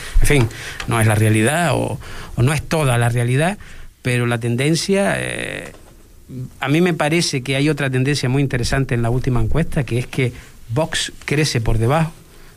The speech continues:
y quien pierde votos en ese sentido es Coalición Canaria. Le está robando Vox votos a Coalición Canaria en Canarias, la inmigración está generando en una dinámica en la que, eh, en fin, el discurso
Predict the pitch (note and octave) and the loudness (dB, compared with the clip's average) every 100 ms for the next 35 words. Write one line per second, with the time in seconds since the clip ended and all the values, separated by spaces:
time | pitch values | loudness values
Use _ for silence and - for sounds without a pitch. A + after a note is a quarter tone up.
0 | _ - - - C3+ A#2+ - - - _ | _ -20 -20 -4 0 0 -4 -18 -20 _
1 | - - C3 A#2+ A#2+ - D3 E3 E3 C3+ | -8 -2 0 0 -2 -4 0 2 2 2
2 | C#3 E3 D#3+ C#3 C3 C3+ B2+ A2+ D3 D3+ | 0 0 0 2 2 0 -2 -2 -2 0
3 | B2+ A2+ E3 D#3+ C3+ F3 D3 A#2+ A#2+ A#2 | -2 -2 -2 0 0 2 0 0 -2 0
4 | - E3+ F3+ D#3 A#2 C#3+ D#3 - A#2+ C#3+ | 0 2 4 2 2 0 0 0 0 2
5 | C3+ A#2 A2+ G#2 - A2 G#2 A2+ E3 F#3 | 2 2 2 0 0 -2 0 0 2 2
6 | - A#2 D#3 G#3+ G3 - - B2+ B2 A#2 | 2 0 2 2 0 -6 -4 0 2 0
7 | - F3+ G3+ - - - - - - E3 | 2 2 2 -2 -12 -16 -8 -4 -2 2
8 | D#3+ D3 D3 D3+ C#3 C#3 C#3+ C3 B2+ C#3 | 2 2 2 2 2 2 2 2 0 0
9 | C3+ B2 B2+ B2 B2 A#2 A#2+ A2+ A2 - | -2 0 0 0 0 -2 -4 -4 -6 -12
10 | - - A2+ A2+ A2+ A2+ G#2+ G#2+ G#2+ A2 | -20 -16 -10 -6 -4 -4 -4 -6 -6 -2
11 | E3+ F3 A#2+ A#2 A#2+ - - D3+ B2 D3 | 2 2 2 -2 -2 -2 0 2 2 2
12 | C3+ C3 | 2 0